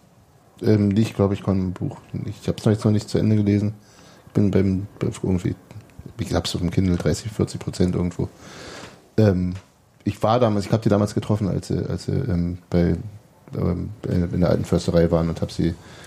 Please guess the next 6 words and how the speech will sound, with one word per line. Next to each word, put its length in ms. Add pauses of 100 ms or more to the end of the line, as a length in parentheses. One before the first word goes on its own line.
(240)
einmal 480
ums 160
Stadion 460
rumgeführt, 600
weil, 480
äh, 100